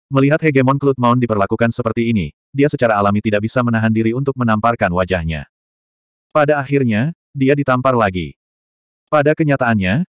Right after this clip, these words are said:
Hegemon Cloud Moon berdiri di puncak Alchemy Dao. Cakrawalanya secara alami tidak bisa dibandingkan dengan rata-rata orang. Zhao He juga sebenarnya bukan hal yang tidak berharga. Kalau tidak, itu juga tidak mungkin baginya untuk melangkah ke ranah alkemis surgawi kelas sembilan.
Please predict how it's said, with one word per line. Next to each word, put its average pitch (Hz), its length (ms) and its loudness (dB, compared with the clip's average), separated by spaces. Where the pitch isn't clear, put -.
Hegemon 139 480 0
Cloud 147 160 0
Moon 135 160 2
berdiri 113 400 0
di 110 80 -2
puncak 131 400 0
Alchemy 110 400 -2
Dao. 78 320 -2
Cakrawalanya 135 640 2
secara 123 320 0
alami 117 240 2
tidak 113 240 0
bisa 120 240 -2
dibandingkan 113 560 2
dengan 120 240 2
rata-rata 113 480 0
orang. 80 320 -4
Zhao 147 240 2
He 147 160 0
juga 131 160 2
sebenarnya 113 480 0
bukan 120 240 2
hal 123 240 0
yang 127 240 0
tidak 139 240 0
berharga. 92 480 -2
Kalau 151 240 2
tidak, 135 320 0
itu 143 160 2
juga 156 240 2
tidak 123 240 0
mungkin 113 240 0
baginya 110 400 0
untuk 117 240 -2
melangkah 113 320 0
ke - 80 -4
ranah 107 240 0
alkemis 110 400 0
surgawi 131 480 0
kelas 98 320 0
sembilan. 82 400 -2